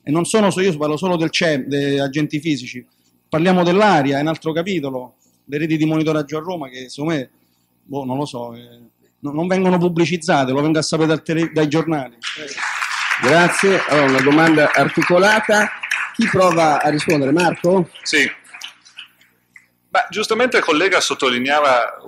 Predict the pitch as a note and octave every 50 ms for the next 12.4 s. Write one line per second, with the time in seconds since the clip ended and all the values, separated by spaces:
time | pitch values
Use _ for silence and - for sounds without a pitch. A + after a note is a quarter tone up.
0 | - - A#2+ - - D3 C3+ - C#3 A#2 - - A2 - - D#3 B2+ A2 G#2 -
1 | - A2+ A#2+ _ _ - D3+ E3 E3+ D3+ C3+ B2+ A#2 - - - E3 F3+ G#3 A3
2 | G#3+ - - - _ _ _ _ _ _ _ _ _ _ _ _ _ _ _ _
3 | _ _ B2 A#2+ A2+ A#2+ C3 C#3+ C#3 - C3 - - - - - A2+ - - A#2+
4 | A#2+ A#2+ B2+ C3 A#2+ - - _ _ _ _ - - A#2 A2+ A2+ A2 G#2+ - A#2
5 | - - C3 B2+ A#2+ - - - - A#2+ G#2+ G2+ G#2 G#2+ - - G#2+ G#2 G2+ G2+
6 | G2 G#2 G#2 _ _ - A2 G#2 A2 A2 - - A#2 A2 - D#3+ D3 A2+ G2+ G2
7 | G2 - - B2+ - - - - - _ _ _ _ _ _ _ _ _ _ -
8 | G3 - F#3+ D3 B2 - - C3 B2 C3 C3+ D3+ E3 - G3+ F#3+ F#3+ F3 D#3+ E3+
9 | F#3 G3 G3 F#3 D#3 D3 - - - - - - - C3 B2 D#3 F3+ F#3 - -
10 | A2+ G#2+ A#2+ - F3+ F3+ - C3 B2 B2 - C#3 C3+ C#3+ C3+ - D3+ - - C#3+
11 | - - G2+ F#2+ G2 - _ _ - G#2 - _ _ _ _ _ _ _ _ _
12 | - C3 B2 B2 A#2+ A#2+ A2